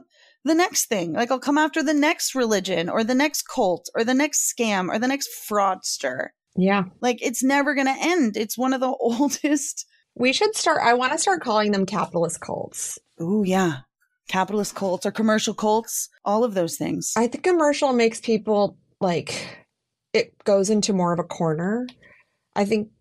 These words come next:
Speaker 2: capitalism calls ourselves out
Speaker 1: Yeah.
Speaker 2: Like, we all believe in capitalism.
Speaker 1: Right. I mean, capitalist cults does work. It changes the narrative slightly. It's the same, but I think it, like, it loops in a couple other people, and it, it's a buzzword for people who are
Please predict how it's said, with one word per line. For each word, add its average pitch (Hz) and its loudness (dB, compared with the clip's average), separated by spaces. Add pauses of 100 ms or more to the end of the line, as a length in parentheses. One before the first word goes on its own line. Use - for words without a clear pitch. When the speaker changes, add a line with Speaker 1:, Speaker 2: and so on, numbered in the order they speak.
(140)
Speaker 2:
capitalism 185 0
calls 180 -4
ourselves - -2
out - -2 (300)
Speaker 1:
Yeah. 170 0 (220)
Speaker 2:
Like, 220 0 (200)
we 202 -2
all 185 0
believe 165 -2
in 180 2
capitalism. 202 -2
Speaker 1:
Right. 165 0 (380)
I 202 -2
mean, 220 2
capitalist 269 -2
cults 233 -6
does 247 -4
work. - -8 (460)
It 254 -2
changes 330 0
the 302 2
narrative 254 2
slightly. 214 0
It's 202 -2
the 254 -2
same, 220 0 (320)
but 220 -2
I 247 2
think 277 0
it, 294 0
like, 240 0
it 247 2
loops 240 -2
in 226 0
a 208 -4
couple 214 -4
other 202 0
people, 220 -2
and 208 0
it, - -4
it's 226 -2
a 226 -2
buzzword 208 0
for 247 -4
people 240 -2
who 233 0
are 196 -2